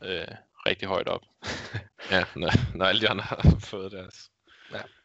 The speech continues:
Speaker 1: Så det er bare for at sige, man skal, man skal nok passe på med bare at gå fuldstændig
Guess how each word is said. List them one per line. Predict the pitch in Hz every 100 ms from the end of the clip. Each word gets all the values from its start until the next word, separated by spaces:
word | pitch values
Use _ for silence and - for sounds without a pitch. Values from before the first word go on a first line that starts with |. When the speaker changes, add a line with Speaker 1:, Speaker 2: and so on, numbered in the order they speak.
| _
Speaker 1:
Så | -
det |
er | 98
bare | 98
for | 107
at | 104
sige, | 110
man | 104 101
skal, | - -
man | 101
skal | 107
nok | 107 -
passe | 120
på | - 117
med | 107
bare | 101 101 104
at |
gå | -
fuldstændig | 104 - 120 117 110 - 101 92 92